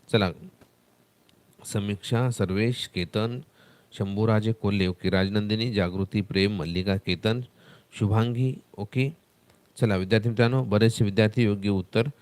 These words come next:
या ठिकाणी सचिन मुंडे पण आहे. चला प्रेम, कमटे, निलेश, ऐश्वर्या, प्रांजली, ओके. बरेच विद्यार्थी योग्य उत्तर टाइप करत आहेत. विद्यार्थी मित्रांनो, उमाजी या-, याने सज्जड दम कोणाला दिला होता? तर अगदी सोपं आहे,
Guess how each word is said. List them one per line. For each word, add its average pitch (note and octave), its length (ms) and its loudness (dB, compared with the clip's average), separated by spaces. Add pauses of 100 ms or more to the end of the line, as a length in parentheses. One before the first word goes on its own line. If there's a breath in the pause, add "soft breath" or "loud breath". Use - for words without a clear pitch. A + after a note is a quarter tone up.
(300 soft breath)
या G2+ 100 0
ठिकाणी G#2 400 -4
सचिन A2 560 -6
मुंडे G2+ 340 -2
पण G#2 160 0
आहे. G#2 120 2
चला G2+ 220 2
प्रेम, G#2+ 380 2 (720 soft breath)
कमटे, A2 360 0 (100)
निलेश, G2 420 0
ऐश्वर्या, G#2+ 520 2
प्रांजली, G2 640 -2 (200)
ओके. A#2+ 320 0 (640 soft breath)
बरेच A#2+ 260 4
विद्यार्थी G#2+ 380 2
योग्य G2 240 -2
उत्तर A2 320 2
टाइप F#2 360 0
करत G2 220 2
आहेत. A#2 260 2
विद्यार्थी G2+ 340 0
मित्रांनो, A#2 320 -4 (500 soft breath)
उमाजी A#2+ 560 4
या-, - 320 -4
याने G#2 300 2
सज्जड A2+ 440 4
दम A#2+ 340 4
कोणाला G2+ 460 4
दिला A2 180 2
होता? A2+ 360 2
तर B2 80 4
अगदी G#2+ 280 -2
सोपं A2 580 -2
आहे, B2+ 180 2